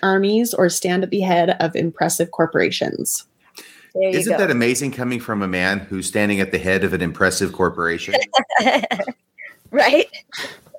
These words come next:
Speaker 2: And I think this is twofold, 'cause this isn't just about, like, trying to make us feel that it, it is society that's on our backs with this, but also I think kind of trying to elevate it to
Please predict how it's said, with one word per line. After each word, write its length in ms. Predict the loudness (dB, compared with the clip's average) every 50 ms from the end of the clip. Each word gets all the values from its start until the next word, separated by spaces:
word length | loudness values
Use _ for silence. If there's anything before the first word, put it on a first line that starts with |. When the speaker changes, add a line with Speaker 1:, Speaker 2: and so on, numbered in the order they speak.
| -20 -20 -20 -20 -18 _ -12 -10 -10 -8 -8 -6 -6 -2 0
Speaker 2:
And 140 | 0 0 0 0 0
I 60 | 0 2
think 180 | 2 2 4
this 100 | 2 2 2
is 120 | 0 0 2
twofold, 420 | 0 0 2 2 2 2 2 2
'cause 140 | 0 0 0
this 180 | -2 -4 -4 -2
isn't 240 | 0 0 0 2
just 220 | 2 0 0 0 0
about, 360 | 0 2 2 2 2 2 0
like, 300 | -2 -2 -2 -4 -10 -20 _ _ _ _ _
trying 240 | -4 -2 0 0 0
to 100 | 0 0
make 160 | 0 0 2 2
us 140 | 0 0
feel 160 | 0 0 2 2
that 120 | 4 2
it, 120 | 2 2 2
it 140 | 2 2 2
is 220 | 2 0 0 -4 _ _
society 640 | -6 -2 -2 0 2 2 2 2 4 2 2 2 2
that's 280 | 2 0 -2 0 0
on 140 | 0 2 2
our 100 | 2 2 2
backs 280 | 0 -2 -2 -2 -2
with 120 | -4 -2 0
this, 220 | -2 -2 -2 0
but 100 | 0 2
also 420 | 2 2 0 0 0 0 0 0 0 0
I 80 | -2 -2
think 240 | 0 -2 -6 -6 _ _ -20 -20 _ -2
kind 160 | -2 -2 0
of 60 | 0
trying 200 | 0 0 0 2
to 140 | 0 0 2
elevate 400 | 4 2 2 2 2 0 0 2
it 240 | 2 2 2 0 -2 _ _ _ _ _ _ _
to 400 | -2 0 0 0 0 0 -2 -4